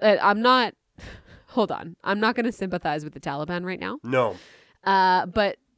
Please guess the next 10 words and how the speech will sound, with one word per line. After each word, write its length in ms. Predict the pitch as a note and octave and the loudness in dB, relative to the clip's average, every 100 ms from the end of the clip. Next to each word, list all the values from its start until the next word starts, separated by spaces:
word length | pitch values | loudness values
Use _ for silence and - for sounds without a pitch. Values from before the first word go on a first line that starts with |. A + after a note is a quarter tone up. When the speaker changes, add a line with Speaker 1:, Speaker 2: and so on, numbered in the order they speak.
| F3+ | -10
Speaker 1:
gender-segregated 1120 | F3 A3+ A#3+ C#4 C4+ - A3 G#3+ G#3+ F#3+ F3 | -2 -2 0 -4 -6 -4 -2 -2 -4 -4 -4
classrooms, 960 | - D4 A4 - F3 E3+ F3+ G3 - _ _ _ _ _ _ _ _ _ _ | 0 0 0 -4 -4 -4 -8 -12 -16 _ _ _ _ _ _ _ _ _ _
uh, 440 | G3 F#3 F#3 F3+ - | 2 2 2 0 -4
means 460 | G#3+ B3+ C#4+ C4 | -8 -6 -6 -6
that 280 | B3 A3 - | -4 -4 -4
there 220 | A#3 A#3 | -6 -6
is 240 | A3+ G#3+ G#3 | -4 -6 -6
classrooms 580 | B3 C4 - A#3+ A3+ | -6 -8 -8 -12 -12
for 280 | - G#3 G#3 | -12 -10 -10
women? 260 | G3 A3+ | -10 -10